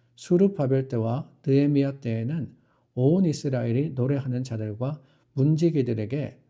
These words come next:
날마다 쓸 몫을 주되, 그들이 성별한 것을 레위 사람들에게 주고, 레위 사람들은 그것을 또 성별하여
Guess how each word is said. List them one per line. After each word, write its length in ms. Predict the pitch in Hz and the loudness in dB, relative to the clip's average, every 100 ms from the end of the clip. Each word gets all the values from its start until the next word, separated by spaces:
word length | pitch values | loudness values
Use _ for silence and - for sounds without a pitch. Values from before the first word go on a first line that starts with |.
| _ | _
날마다 460 | 120 120 123 120 151 | -2 -2 -2 -2 -4
쓸 320 | 151 170 175 | -4 -4 -4
몫을 400 | 120 127 - 175 | -4 -6 -4 -4
주되, 400 | 156 101 101 - _ _ _ _ _ _ | -4 -6 -8 -10 _ _ _ _ _ _
그들이 360 | - 151 156 180 | 0 2 4 2
성별한 520 | - 175 170 160 156 | 0 -2 0 0 0
것을 440 | 135 - 104 135 - - | -4 -4 -6 -6 -12 -6
레위 320 | 123 127 143 | -2 2 0
사람들에게 600 | 147 131 123 113 110 131 | 0 -2 -2 -2 -2 -4
주고, 520 | 131 110 117 127 - _ _ _ - | -8 -8 -4 -6 -6 _ _ _ 0
레위 300 | 131 151 165 | 4 4 2
사람들은 640 | 147 135 123 117 160 180 | 0 -2 0 0 -2 -4
그것을 500 | - 107 107 165 165 | -6 -6 -4 -6 -2
또 160 | 185 | -2
성별하여 760 | 180 165 147 139 113 104 110 | -2 -4 -4 -4 -4 -6 -8